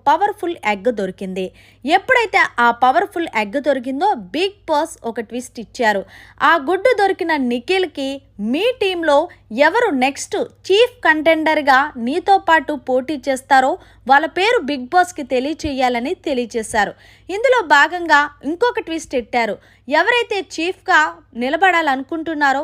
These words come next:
వాళ్ళని నిఖిల్‌ను ఒప్పించుకోవచ్చు అని ట్విస్ట్ పెట్టడంతో మిగిలిన నలుగురు కూడా నిఖిల్ని ఇక పదే పదే సార్లు "నేను చీఫ్‌గా అవుతానంటే దానికి కారణం ఇది అది" అంటూ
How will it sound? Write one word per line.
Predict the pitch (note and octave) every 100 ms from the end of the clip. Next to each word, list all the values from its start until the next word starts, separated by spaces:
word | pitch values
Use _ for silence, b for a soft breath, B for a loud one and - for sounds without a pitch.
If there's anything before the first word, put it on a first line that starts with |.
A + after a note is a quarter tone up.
| -
వాళ్ళని | B3 D4+ E4
నిఖిల్‌ను | C#4+ D4 F4 A#4+ A4 D4+
ఒప్పించుకోవచ్చు | C#4 E4+ F#4 - - C#4 C#4 C#4 D4
అని | D4
ట్విస్ట్ | D#4 A#3+ - E4+
పెట్టడంతో | C4+ C#4+ C#4+ C#4+ C#4+ G4 D#4+ b b b
మిగిలిన | A#3 E4+ A4 C5+ A4+ F4
నలుగురు | B3+ C#4+ F4+ G4+
కూడా | D#4 D4 B3+ C4+ B B -
నిఖిల్ని | E4+ F#4+ B4 G#4 E4+ F4 -
ఇక | C#4 C#4+ -
పదే | B3+ C4+ A4+
పదే | - D#4+ D4+ D4
సార్లు | C#4 B3 B3 D4 C4 A3+
"నేను | B3 F#4 A4
చీఫ్‌గా | F#4+ F#4+ - E4
అవుతానంటే | D4+ D4 C#4+ C#4 C4 C4 D#4+ b b
దానికి | - C4+ C#4 C#4 B3
కారణం | C#4 E4 G#4 G4+
ఇది | D4 D4 F#4
అది" | D#4 C4 D4
అంటూ | C#4+ C4+